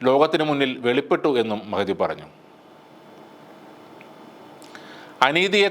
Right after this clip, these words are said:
തള്ളിക്കളയുന്ന അറബ് മുസ്ലിം രാജ്യമാണ് ഞങ്ങളുടേത്. പലസ്തീനിലെ ഞങ്ങളുടെ സഹോദരങ്ങൾക്കെതിരെ നടക്കുന്ന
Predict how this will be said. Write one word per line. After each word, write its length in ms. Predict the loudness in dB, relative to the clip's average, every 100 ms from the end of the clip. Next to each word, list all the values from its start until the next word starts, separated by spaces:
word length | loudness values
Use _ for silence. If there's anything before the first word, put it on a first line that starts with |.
| 4
തള്ളിക്കളയുന്ന 600 | 2 2 2 4 2 2 2 -2 0 4
അറബ് 300 | 4 2 -6 -6
മുസ്ലിം 360 | -2 0 0 0 2
രാജ്യമാണ് 500 | 2 2 0 0 0 -2
ഞങ്ങളുടേത്. 460 | -4 -2 -2 -4 -6 -18 -20 -20 -20 -20 -20 -4 0
പലസ്തീനിലെ 600 | 2 2 2 2 2 2 0 -2
ഞങ്ങളുടെ 300 | -2 0 2 2
സഹോദരങ്ങൾക്കെതിരെ 840 | 4 4 2 0 0 0 0 2 0
നടക്കുന്ന 340 | -2 -4 -2